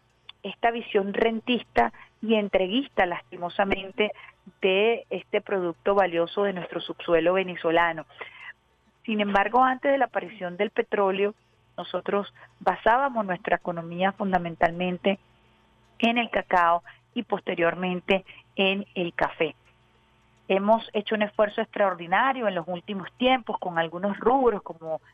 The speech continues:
la papa, con algunos rubros como el arroz, y en este momento estamos haciendo un esfuerzo importante, como lo decía Wilmar Castro Soterlo, ministro de Agricultura, para colocar a nuestro café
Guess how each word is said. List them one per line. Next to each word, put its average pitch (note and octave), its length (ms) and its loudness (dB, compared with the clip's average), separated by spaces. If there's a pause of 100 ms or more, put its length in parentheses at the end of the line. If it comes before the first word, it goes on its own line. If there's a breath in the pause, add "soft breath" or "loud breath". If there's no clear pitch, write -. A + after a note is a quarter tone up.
(100 soft breath)
la D#3+ 180 0
papa, A3+ 540 0 (240 loud breath)
con E3+ 200 -4
algunos E3+ 380 -2
rubros G3 320 2
como F3 320 0
el E3 140 4
arroz, A3+ 420 6 (680 loud breath)
y A#3+ 400 -4 (340)
en F3 260 2
este G3+ 220 -6
momento A#3+ 580 0 (120)
estamos E3+ 400 -2
haciendo F3 300 -6
un F#3 80 -2
esfuerzo F#3+ 400 0
importante, A3 600 0
como F3 240 -6
lo D#3+ 140 -2
decía D#3 340 0
Wilmar F3+ 380 0
Castro F3 340 -6
Soterlo, G3+ 720 0 (300 soft breath)
ministro F3 380 -6
de F3+ 100 4
Agricultura, G3+ 800 0 (420 loud breath)
para F#3 480 4 (260)
colocar G3+ 800 2 (140)
a D#3 100 -6
nuestro D#3+ 420 -8
café A#3+ 520 2